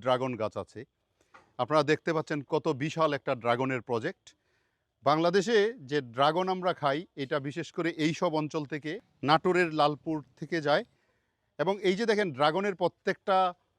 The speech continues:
যে মাথা আছে, গাছের প্রত্যেকটা মাথা কেটে দেওয়া হয়েছে। এটার কারণ হচ্ছে, এই মাথাটা কেটে দিলে এটা থেকে নতুন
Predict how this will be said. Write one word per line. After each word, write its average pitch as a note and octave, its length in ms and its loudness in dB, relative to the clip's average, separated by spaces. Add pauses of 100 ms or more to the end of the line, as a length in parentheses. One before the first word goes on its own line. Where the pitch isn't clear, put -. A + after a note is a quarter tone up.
(380)
যে C3+ 100 0 (800)
মাথা D3+ 240 2 (100)
আছে, F3 180 -4 (1120)
গাছের D#3+ 340 -6
প্রত্যেকটা D3+ 480 -4
মাথা C3 180 0 (100)
কেটে C3+ 260 -2
দেওয়া F#2 180 0
হয়েছে। F2+ 260 -10 (1080)
এটার F#3 200 -2 (100)
কারণ G3 220 6 (100)
হচ্ছে, F#3+ 220 -2 (640)
এই C3+ 140 -2
মাথাটা F3 320 -2 (100)
কেটে F#3 280 0
দিলে D#3+ 180 -2 (1120)
এটা D#3+ 140 0 (100)
থেকে F#3 200 0 (1000)
নতুন F#3 240 -2